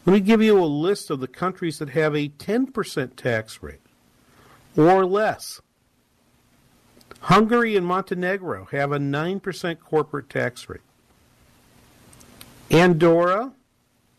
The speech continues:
Bosnia and Herzegovina, Bulgaria, Gibraltar, Kosovo, Kyrgyzstan, Macedonia, Paraguay,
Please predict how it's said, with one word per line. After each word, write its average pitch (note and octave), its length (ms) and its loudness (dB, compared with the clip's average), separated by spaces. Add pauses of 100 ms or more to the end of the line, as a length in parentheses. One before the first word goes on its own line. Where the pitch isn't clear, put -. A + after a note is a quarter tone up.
Bosnia E3+ 760 0
and E3+ 100 -6
Herzegovina, E3+ 840 -6 (320)
Bulgaria, D3 840 0 (420)
Gibraltar, C#3+ 1080 -2 (560)
Kosovo, F3 1000 0 (1400)
Kyrgyzstan, F#3+ 1200 0 (1200)
Macedonia, C#3 1200 0 (260)
Paraguay, E3+ 920 -2